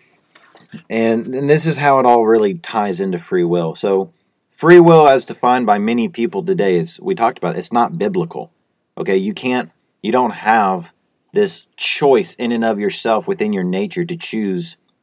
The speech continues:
God's grace or, uh, sin as if you have the ability. That's what we mean by it. You don't have the ability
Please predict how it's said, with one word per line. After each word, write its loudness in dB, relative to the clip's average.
God's 0
grace 0
or, -4
uh, -4
sin -4
as -2
if -6
you -4
have -4
the 2
ability. -2
That's -4
what 0
we -4
mean -4
by -4
it. -12
You -6
don't -2
have -2
the -2
ability 0